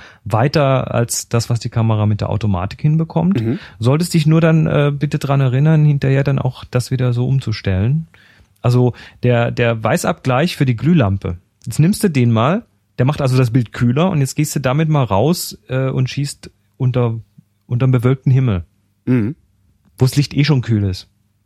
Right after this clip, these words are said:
Speaker 1: Dann hast du nachher ein knackeblaues Bild.
Speaker 2: Jo. Und das kriegst du
Speaker 1: Das
Speaker 2: auch nicht mehr gerettet, ne?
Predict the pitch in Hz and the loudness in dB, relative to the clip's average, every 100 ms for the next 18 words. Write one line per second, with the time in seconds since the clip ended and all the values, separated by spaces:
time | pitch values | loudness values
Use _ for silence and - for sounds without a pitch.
0 | _ _ _ _ _ _ _ _ - 104 | _ _ _ _ _ _ _ _ -4 0
1 | 123 131 120 139 135 - 113 135 113 95 | 2 2 2 0 -2 -2 -2 0 0 2
2 | 113 - - 101 90 - 110 95 - _ | 0 0 -2 0 -2 -4 -6 -6 -8 _
3 | _ _ - 113 104 139 - 127 127 120 | _ _ -6 -4 -2 0 0 2 2 2
4 | 123 117 110 - 87 95 | 2 2 0 -2 -4 -4